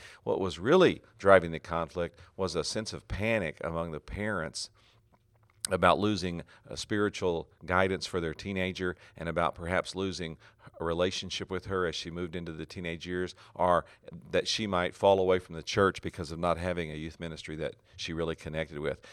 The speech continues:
So when we got down to the real issues driving the conflict, they weren't all about the youth minister. They were really all about the people involved. Another way to address conflict is to facilitate honest dialogue and prayer about these genuine issues.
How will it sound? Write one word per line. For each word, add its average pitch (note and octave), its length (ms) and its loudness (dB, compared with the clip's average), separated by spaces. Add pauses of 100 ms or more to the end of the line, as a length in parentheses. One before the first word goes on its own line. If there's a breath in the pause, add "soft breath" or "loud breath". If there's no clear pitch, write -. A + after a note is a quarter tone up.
So A#2+ 180 8
when A2+ 160 6
we A2 100 4
got A#2+ 240 6
down C3 200 4
to G#2 80 2
the E2+ 120 2
real A2+ 300 4
issues F#2+ 380 0
driving F#2+ 340 2
the D#2 100 -4
conflict, G2 640 0 (240 loud breath)
they F2 100 0
weren't A#2+ 360 0
all G2 260 6
about F#2 280 4
the E2+ 60 -6
youth F2 220 -4
minister. D#2 380 -6 (180 soft breath)
They D#2+ 140 0
were D2+ 60 -2
really F2 260 4
all D#2+ 160 4
about D2+ 220 0
the - 60 -14
people D2+ 380 -6
involved. C#2 540 -2 (560 soft breath)
Another C3 460 8 (280 loud breath)
way F2+ 220 8
to D#2+ 120 6
address D#2+ 360 4
conflict E2+ 520 -2
is D#2 200 -4 (340 loud breath)
to G2 100 -6
facilitate B2 760 6
honest A2 360 4
dialogue D#2+ 640 4
and D#2 180 -8
prayer F#2+ 400 -2
about D2+ 300 -6
these D2+ 180 -10
genuine D2+ 440 -8
issues. C#2 500 -12